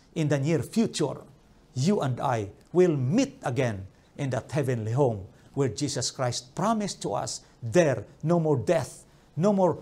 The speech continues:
covid, covid nineteen, no more tribulations, but life everlasting. There in that romantic place where only flowers bloom forever.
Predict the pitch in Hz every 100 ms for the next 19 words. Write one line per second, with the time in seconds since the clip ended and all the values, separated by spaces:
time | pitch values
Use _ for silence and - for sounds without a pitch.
0 | - _ - 139 185 - 165 170 180 151
1 | 156 131 143 127 180 135 104 - - -
2 | _ _ - 147 180 226 190 185 165 139
3 | - - 180 139 151 147 151 123 110 -
4 | - - - - 135 135 - 131 139 147
5 | 123 107 - _ _ _ - 139 113 113
6 | 113 - 117 98 95 _ _ 113 110 220
7 | 254 214 185 165 156 151 - - _ -
8 | 185 165 202 139 160 156 151 123 - -
9 | - - - _ 135 156 147 - 185 160
10 | 151 131 - - _ _ _ - - 190
11 | 190 160 120 104 - - - - _ _
12 | 117 104 165 175 120 95 92 - _ _
13 | - 135 117 98 -